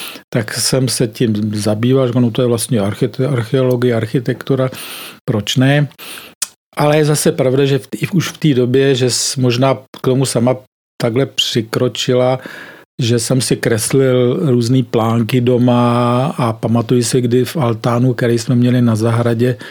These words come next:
ve Střešovicích, eh, takže jsem si maloval, jak bych z toho zařídil, kdyby to byl domeček a,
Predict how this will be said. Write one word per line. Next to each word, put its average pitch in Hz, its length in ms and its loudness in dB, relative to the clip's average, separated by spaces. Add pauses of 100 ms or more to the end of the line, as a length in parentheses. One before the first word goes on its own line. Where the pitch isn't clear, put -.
(600)
ve 113 180 2
Střešovicích, 123 1120 0 (420)
eh, 113 40 -4
takže 110 320 0
jsem 120 180 -2
si 120 140 0
maloval, 113 460 2
jak 117 180 0
bych 113 200 -2
z - 60 -14
toho 127 160 0
zařídil, 113 500 2
kdyby 117 180 0
to 120 140 -2
byl 120 140 2
domeček 110 640 0
a, 107 100 -2